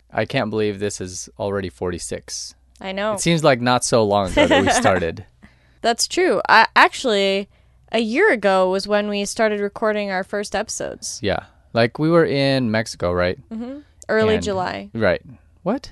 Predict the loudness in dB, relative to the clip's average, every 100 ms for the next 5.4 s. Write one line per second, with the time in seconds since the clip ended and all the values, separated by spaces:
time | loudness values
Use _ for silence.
0 | -14 -4 -2 0 0 0 2 0 -8 _
1 | _ -2 2 2 2 0 -2 0 -2 0
2 | -2 -2 0 -2 -2 -4 -4 -4 -8 -12
3 | -16 -14 -10 -8 -8 -6 -4 -4 -4 -6
4 | -8 -8 -6 -4 -4 -6 -8 -8 -6 -10
5 | -8 -4 -2 -4